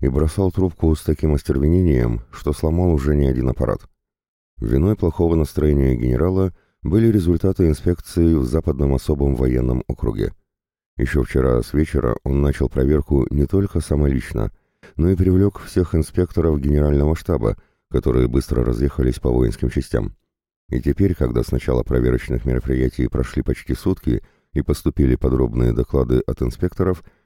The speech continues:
Жуков во всей красе наблюдал безрадостную картину головотяпства, граничащую с форменным идиотизмом, и халатного, невероятно пренебрежительного отношения на местах к обязанностям. Ну как можно отправить половину всей техники в ремонт одновременно из всех частей?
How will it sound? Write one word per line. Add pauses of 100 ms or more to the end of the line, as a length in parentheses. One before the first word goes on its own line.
(300)
Жуков
во
всей
красе
наблюдал
безрадостную
картину
головотяпства, (260)
граничащую
с
форменным
идиотизмом, (380)
и
халатного,
невероятно
пренебрежительного
отношения
на
местах
к
обязанностям. (680)
Ну
как
можно
отправить
половину
всей
техники
в
ремонт
одновременно
из
всех
частей?